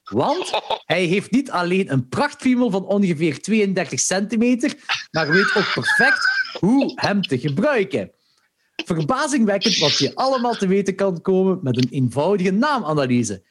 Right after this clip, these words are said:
Wisten jullie trouwens dat Ostier in het Kama Sutrees de lavadrinker met de vlammende teelballen betekent? En Palaya, de vuurputvuller met het fluwelen scrotum?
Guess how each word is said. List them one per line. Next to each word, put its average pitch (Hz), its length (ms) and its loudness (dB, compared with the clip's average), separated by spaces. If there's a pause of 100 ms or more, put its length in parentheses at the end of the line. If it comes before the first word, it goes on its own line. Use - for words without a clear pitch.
(140)
Wisten 302 340 0
jullie 202 180 2
trouwens 175 360 0
dat 151 240 -4
Ostier 208 640 0
in 160 80 -2
het 165 160 -4
Kama 175 240 0
Sutrees 151 800 -2
de 123 140 -2
lavadrinker 185 800 0
met 175 160 0
de 143 100 -2
vlammende 151 440 0
teelballen 202 540 2
betekent? 247 520 2 (300)
En 170 220 -2
Palaya, 160 560 2 (240)
de 143 200 -2
vuurputvuller 202 1040 0
met 139 140 -2
het 147 120 -6
fluwelen 175 540 2
scrotum? 185 560 0